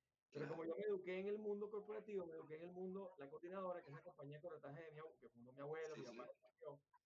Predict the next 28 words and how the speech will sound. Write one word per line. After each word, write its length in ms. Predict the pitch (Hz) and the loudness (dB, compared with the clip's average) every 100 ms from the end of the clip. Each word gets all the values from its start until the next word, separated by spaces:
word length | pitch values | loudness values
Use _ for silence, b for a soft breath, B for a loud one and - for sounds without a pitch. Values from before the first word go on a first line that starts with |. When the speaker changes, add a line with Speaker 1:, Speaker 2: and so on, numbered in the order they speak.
| _ _ _ | _ _ _
Speaker 1:
mi 80 | 131 | -2
papá 120 | 127 | 2
hoy 100 | 135 | 2
en 40 | 147 | 4
día 100 | 156 | 0
es 40 | |
el 60 | 156 | 0
presidente, 520 | 147 175 175 160 143 | -2 0 0 0 -4
yo, 240 | 123 123 - | -4 -8 -6
yo 140 | 127 | -6
fui 120 | 127 | -2
el 80 | 143 | -2
C 100 | 143 | -2
E 60 | 151 | -2
O 120 | 147 | 0
por 120 | 147 | 0
veinte 240 | 143 147 185 | 0 0 -2
años, 200 | 156 151 - _ _ _ _ _ _ _ _ | -4 -8 -18 _ _ _ _ _ _ _ _
o 80 | 113 | -12
por 120 | 110 - | -10 -8
quince 260 | 131 165 | -6 -4
años. 200 | 139 123 - B B B - - | -4 -6 -12 B B B -8 0
Em, 840 | 160 160 151 151 147 143 143 139 - _ _ - | 2 4 6 4 2 0 -2 -4 -10 _ _ -6
como 220 | 165 185 | -2 0
era 120 | 240 | 0
mundo 240 | 254 262 | 0 2
corporativo, 640 | 254 240 247 247 226 196 196 | 2 2 0 0 4 4 4
regalamos, 720 | 180 165 160 156 190 226 | 2 -2 -2 -2 -2 -2